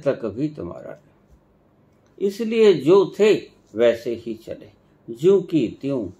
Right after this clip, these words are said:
धर दीनी चदरिया, बड़े जतन से ओढ़ी थी। बहुत जतन किया इस चदरिया को ओढ़ने का, लेकिन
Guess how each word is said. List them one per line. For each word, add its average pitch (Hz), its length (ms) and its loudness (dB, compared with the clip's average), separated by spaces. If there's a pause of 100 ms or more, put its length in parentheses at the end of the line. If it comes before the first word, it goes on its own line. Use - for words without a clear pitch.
(280)
धर 127 340 4
दीनी 143 500 0
चदरिया, 107 600 -8 (580)
बड़े 123 360 -6
जतन 95 460 -14
से - 360 -14
ओढ़ी 131 280 -14
थी। - 240 -20 (760)
बहुत 170 360 -2
जतन 135 320 -4
किया - 240 -16 (1040)
इस 180 320 -2
चदरिया 139 520 -2
को 202 260 -2
ओढ़ने 120 460 -6
का, 104 160 -20 (1700)
लेकिन 107 400 -12